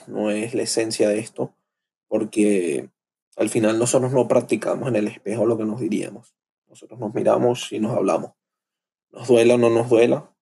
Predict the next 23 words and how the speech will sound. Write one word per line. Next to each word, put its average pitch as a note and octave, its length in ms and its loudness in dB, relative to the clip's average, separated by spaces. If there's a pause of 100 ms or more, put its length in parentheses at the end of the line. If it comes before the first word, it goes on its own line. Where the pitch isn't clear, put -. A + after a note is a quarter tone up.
(120)
porque - 300 -8
a F#2+ 60 -2
veces - 260 -2
la B2 80 -2
verdad G#2 240 -2
es - 120 -10
cruda. A2 440 0 (1200)
A - 60 -20
veces - 220 -6
la A2 80 4
verdad G2+ 400 2
es, G#2 640 2 (120)
no A#2 140 -8
es A#2 60 -6
fácil G#2+ 360 2
de G2 100 2
tragar. G#2 480 2 (2000)
No G2+ 100 -4
es G2 100 -6
fácil, A2+ 560 2 (540)
este, G#2+ 760 0
aceptarla G#2+ 580 0
tampoco. B2 540 0